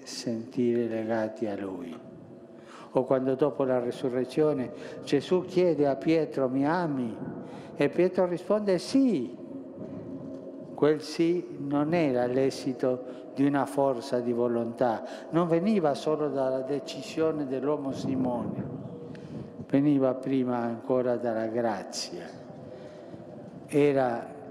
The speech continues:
quel primerear, quel precedere della grazia.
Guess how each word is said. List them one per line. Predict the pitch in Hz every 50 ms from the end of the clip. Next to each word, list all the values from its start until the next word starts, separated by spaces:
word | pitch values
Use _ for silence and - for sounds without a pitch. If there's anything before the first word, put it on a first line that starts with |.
| - - - - - - - -
quel | - - 131 131 131 131 139 135
primerear, | 131 - - - - - 156 160 160 156 139 139 139 135 131 127 120 127 131 127 123 123 123 123 113 107 104 98 92 92 90 85 - - - - - - - - - - - - - - - - - -
quel | 160 170 175 175
precedere | 170 - - 170 165 160 156 156 - - - 196 185 170 151 131 123 123 123 120 120 123 123
della | 123 131 127 120 123 123
grazia. | 120 123 127 120 113 104 104 101 - - - - - - 131 113 98 - -